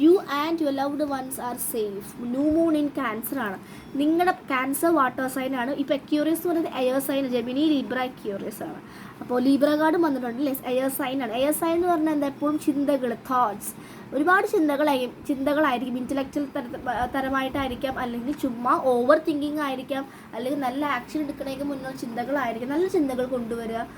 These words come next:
ഓക്കെ, എയർ സൈൻ ആണ് പറയുന്നത് കേട്ടോ. എപ്പോഴും അവർ ടാരോ കാർഡിൽ എയർ സൈനിൽ സോഡാണ് റെപ്രസെന്റ് ചെയ്യുക.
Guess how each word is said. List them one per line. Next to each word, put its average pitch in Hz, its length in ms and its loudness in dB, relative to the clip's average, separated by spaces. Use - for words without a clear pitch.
ഓക്കെ, 285 160 -8
എയർ 294 200 4
സൈൻ 269 280 -2
ആണ് 240 160 -8
പറയുന്നത് 220 320 -8
കേട്ടോ. 247 220 -8
എപ്പോഴും 269 400 -2
അവർ 247 140 -2
ടാരോ 247 220 2
കാർഡിൽ 262 220 0
എയർ 254 220 -4
സൈനിൽ 247 240 -4
സോഡാണ് 285 500 4
റെപ്രസെന്റ് 233 420 -10
ചെയ്യുക. - 340 -10